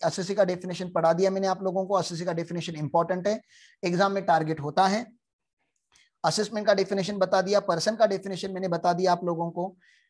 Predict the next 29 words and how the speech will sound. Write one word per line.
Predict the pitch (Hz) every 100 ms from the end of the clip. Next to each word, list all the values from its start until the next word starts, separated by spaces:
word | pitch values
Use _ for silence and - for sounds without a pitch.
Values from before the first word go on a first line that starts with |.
| -
इंडिविजुअल्स | 170 196 220 202 214 208
क्या | 208
होता | 208 196 202
है, |
एचयूएफ़ | 180 185 202
क्या | 202
होता | 196 196
है, |
ये | 196
पढ़ने | 190 180 185
की | 180
जरूरत | 170 175 185
नहीं | 185 185
है |
आप | 190 180
लोगों | 185 185
को | 190
इतना | 180 185
डिटेल | 175 165 180
में। | 180 226 - _ _ -
कंपनी | 165 175 202
क्या | 202 190
होती | 180 180 190
है, | 196 202 - _ -
जरूरत | 165 185 185
नहीं | 185 170
है | 190
पढ़ने | 185 175 180
की, | 180 214